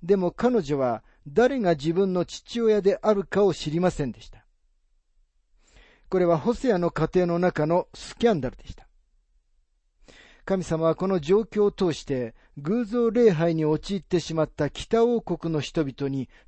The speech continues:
次のように言っておられます。「あなた方は私の憐れみを知ることはない。なぜなら私はあなた方の父ではないからだ。」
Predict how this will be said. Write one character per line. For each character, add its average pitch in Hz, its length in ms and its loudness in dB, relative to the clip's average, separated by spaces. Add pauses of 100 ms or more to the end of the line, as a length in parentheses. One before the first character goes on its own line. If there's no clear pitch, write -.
次 196 340 -4
の 247 140 2
よ 185 160 2
う 180 80 2
に 175 80 2
言 156 80 0
っ - 20 -12
て - 160 -6
お 139 80 0
ら 120 100 -4
れ 110 120 -10
ま - 100 -20
す。 - 220 -20 (1700)
「あ 175 100 0
な 185 100 2
た 170 120 0
方 156 200 0
は 160 160 6
私 160 400 2
の 202 160 2
憐 175 260 6
れ 233 100 4
み 208 160 0
を 175 80 0
知 - 180 -6
る 202 100 -4
こ 190 140 -2
と 202 140 2
は 196 100 6
な 127 140 -2
い。 104 120 -14 (500)
な 180 160 4
ぜ 165 60 -2
な 147 120 2
ら 131 260 2 (240)
私 170 400 0
は 165 120 6
あ 165 40 4
な 214 160 2
た 220 100 2
方 190 260 0
の 165 120 -4
父 - 260 -12
で 185 120 6
は 160 120 6
な 180 140 4
い 160 80 0
か 120 140 -12
ら 101 40 -16
だ。」 135 200 -20